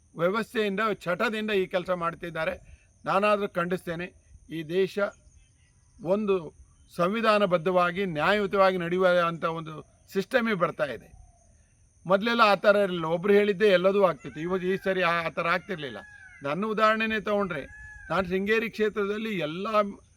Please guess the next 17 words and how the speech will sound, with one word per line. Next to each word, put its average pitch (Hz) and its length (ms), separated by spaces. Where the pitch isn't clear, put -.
ಏನು 202 220
ಪತ್ರಿಕೆಗಳು 190 840
ಅಥವಾ 180 300
ಟಿ 180 280
ವಿ 214 60
ಮಾಧ್ಯಮಗಳು, 175 760
ಜನಗಳು 180 640
"ಜೆ 160 220
ಡಿ 226 80
ಎಸ್ 208 160
ಬರುತ್ತೆ, 175 580
ಸುಧಾಕರ್ 196 400
ಶೆಟ್ಟರು 202 300
ವಿನ್ 190 160
ಆಗ್ತಾರೆ" 170 380
ಅಂತ 180 160
ಇತ್ತು. - 340